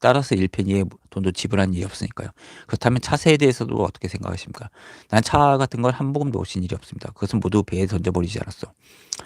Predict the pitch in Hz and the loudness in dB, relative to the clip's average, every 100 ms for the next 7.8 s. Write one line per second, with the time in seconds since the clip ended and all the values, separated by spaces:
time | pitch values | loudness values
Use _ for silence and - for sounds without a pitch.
0 | - - - 117 135 127 101 90 113 104 | -20 -2 4 6 6 2 0 -2 0 0
1 | 87 101 101 - 95 95 92 101 95 92 | 2 2 0 -2 0 2 4 4 2 -2
2 | _ - _ - 147 147 - 104 104 104 | _ -20 _ 2 4 2 0 0 2 0
3 | - - 156 151 139 _ _ - 104 92 | -2 -4 0 0 0 _ _ -8 -2 0
4 | 95 90 - - - _ _ - 101 - | 0 -2 -8 -20 -20 _ _ -2 -2 2
5 | 113 117 107 - 95 90 92 - 110 92 | 6 6 6 0 -2 -4 -6 -2 -2 0
6 | 92 92 92 - - - 104 - _ - | -2 -4 -6 -8 -14 -8 -8 -8 _ -4
7 | 101 95 110 110 117 113 120 107 | -4 2 2 4 4 6 4 4